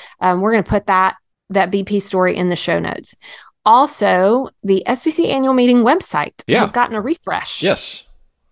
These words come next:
Speaker 2: Got the refresh. Got the new logos, new look, new information for
Speaker 1: Yeah.
Speaker 2: Indianapolis twenty twenty-four.
Speaker 1: Looks very different. So, um,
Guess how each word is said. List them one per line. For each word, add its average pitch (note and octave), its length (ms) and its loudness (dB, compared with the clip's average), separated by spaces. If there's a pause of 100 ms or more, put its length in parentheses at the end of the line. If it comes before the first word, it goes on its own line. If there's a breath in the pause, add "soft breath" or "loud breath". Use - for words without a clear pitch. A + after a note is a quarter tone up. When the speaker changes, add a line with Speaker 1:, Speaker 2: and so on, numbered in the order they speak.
Speaker 2:
Got B2+ 160 -4
the A2 80 0
refresh. G#2+ 460 -4
Got C3 180 0
the C3+ 60 -4
new D3+ 120 -2
logos, D3 720 0
new F3+ 280 -6
look, C#3 420 -4
new D3+ 360 -2
information E3 560 -4
for G#3 60 0
Speaker 1:
Yeah. F4 440 2
Speaker 2:
Indianapolis G#3+ 920 0 (380)
twenty A2+ 380 -4
twenty-four. A2 640 -2 (420)
Speaker 1:
Looks G#3+ 360 0
very B3 420 4
different. B3+ 520 -2
So, G#3+ 720 2
um, F#3 520 0